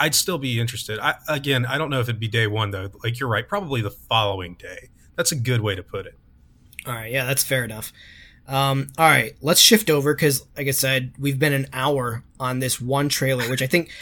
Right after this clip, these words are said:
Speaker 2: I think Brad and Tom, like, also, like, like, hammer this <laughs> into the ground too. So, like, there's now, like, definitely, like, three or four hours of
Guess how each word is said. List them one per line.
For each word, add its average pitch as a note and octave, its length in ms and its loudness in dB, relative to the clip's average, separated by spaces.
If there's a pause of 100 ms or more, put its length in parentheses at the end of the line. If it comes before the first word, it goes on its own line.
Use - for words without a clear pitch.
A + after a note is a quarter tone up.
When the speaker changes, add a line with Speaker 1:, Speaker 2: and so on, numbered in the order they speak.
(160)
Speaker 2:
I D3 60 2
think F3 200 8
Brad D#3+ 260 10
and D3+ 100 2
Tom, C#3+ 320 4
like, C3+ 180 -2
also, C#3 400 2
like, B2 340 -2 (420)
like, C#3 340 0
hammer D3+ 360 4
this C#3+ 220 6
<laughs> - 0 -
into C#3+ 140 4
the C#3+ 100 4
ground C#3 400 10
too. C#3 240 4
So, C3+ 220 4
like, E3 260 2 (220)
there's E3 200 4
now, F3+ 180 10
like, D#3+ 160 4
definitely, E3 320 4
like, C#3 140 2
three D#3+ 200 -2
or D#3 80 4
four C#3 280 0
hours B2+ 440 -2
of B2 180 -6